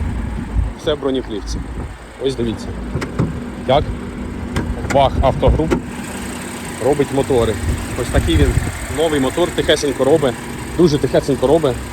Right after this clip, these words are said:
Розход машинки десять по городу, їде бомба. Плюс дуже якісні камери. Хочу сказати, що автомобіль коштує своїх денег, дуже красивий, максимально напічканий всім необхідним для комфортної їзди. Повний привід.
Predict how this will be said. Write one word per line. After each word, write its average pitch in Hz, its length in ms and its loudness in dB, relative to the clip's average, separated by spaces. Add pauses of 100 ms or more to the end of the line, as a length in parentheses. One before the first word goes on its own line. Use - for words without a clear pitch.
Розход 139 300 4
машинки 135 420 0
десять 156 360 4
по 139 120 2
городу, 127 380 4 (960)
їде 139 180 2
бомба. 110 340 2 (500)
Плюс 170 340 0
дуже 147 200 -2
якісні 147 480 0
камери. 113 400 -2 (1200)
Хочу 147 200 -4
сказати, 156 260 0
що 143 120 -4
автомобіль 135 320 -2
коштує 117 320 -6
своїх 107 240 -6
денег, 131 220 0 (100)
дуже 123 200 0
красивий, 127 460 -2
максимально 113 600 -2 (260)
напічканий 117 600 0 (280)
всім 131 160 -4
необхідним 120 380 2
для 117 100 4
комфортної 120 460 0
їзди. 110 260 0 (720)
Повний 127 300 4
привід. 139 380 -2